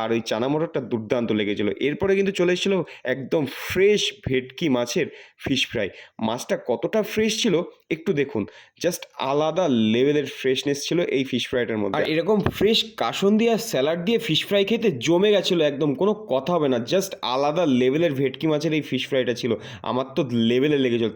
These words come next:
তারপরে কিন্তু এরকম ঝরঝরে চলে এসেছিল ফ্রাইড রাইস, যেখানে কাজু কিশমিশের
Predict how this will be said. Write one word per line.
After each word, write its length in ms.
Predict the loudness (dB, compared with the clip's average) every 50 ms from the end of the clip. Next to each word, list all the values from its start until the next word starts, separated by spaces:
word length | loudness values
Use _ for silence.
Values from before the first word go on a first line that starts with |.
| -2
তারপরে 260 | -4 -2 -2 0 0 0 0
কিন্তু 120 | 0 0 0
এরকম 200 | 0 2 0 0 0 -2 -4
ঝরঝরে 420 | -2 -2 -2 -2 0 0 0 0 2 2
চলে 140 | 2 2 2 2
এসেছিল 240 | 0 0 0 0 0 -2 -2 -8 -20 _ -16 -8
ফ্রাইড 280 | -4 -2 0 0 0 0 0 -2
রাইস, 200 | 0 0 -2 -4 -2 -2
যেখানে 220 | -2 0 0 -2 -2 -4 -6 -6
কাজু 240 | -4 -2 -2 -2 -2 -2
কিশমিশের 420 | -2 -2 -2 -2 0 0 -2 -4